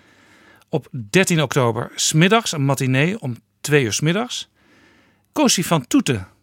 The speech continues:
Ze hebben mij verteld, het gaat over vier jonge geliefden en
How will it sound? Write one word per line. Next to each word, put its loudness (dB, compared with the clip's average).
Ze -10
hebben 2
mij 4
verteld, -4
het -12
gaat 2
over 0
vier -2
jonge 2
geliefden -2
en -2